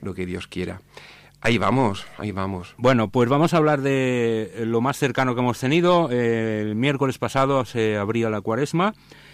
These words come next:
Speaker 2: eh, con la celebración del miércoles de, de ceniza.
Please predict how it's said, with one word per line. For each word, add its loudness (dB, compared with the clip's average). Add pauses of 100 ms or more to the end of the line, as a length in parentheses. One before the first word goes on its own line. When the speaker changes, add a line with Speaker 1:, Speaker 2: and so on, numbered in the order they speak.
(120)
Speaker 2:
eh, -2
con -4
la -2
celebración -2
del 2
miércoles -4
de, -6
de -4
ceniza. -4